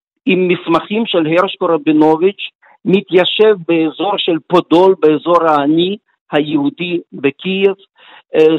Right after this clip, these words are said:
שוכר דירה, אצל, שוכר חדר בדירתה של משפחת שפירא, ועוקב מהצד אחרי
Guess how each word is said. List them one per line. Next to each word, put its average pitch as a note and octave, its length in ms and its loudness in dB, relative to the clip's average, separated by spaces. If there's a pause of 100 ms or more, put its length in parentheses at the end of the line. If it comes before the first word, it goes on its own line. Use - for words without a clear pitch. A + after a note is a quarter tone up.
שוכר F#3+ 400 0
דירה, F3 360 2 (440)
אצל, D#3+ 220 -2 (240)
שוכר F3+ 260 0
חדר F#3 400 0
בדירתה D3+ 460 -2
של D#3+ 100 -4
משפחת D3 560 -2
שפירא, E3 560 -4 (640)
ועוקב F3+ 840 0
מהצד F#3+ 800 0 (520)
אחרי F3 640 2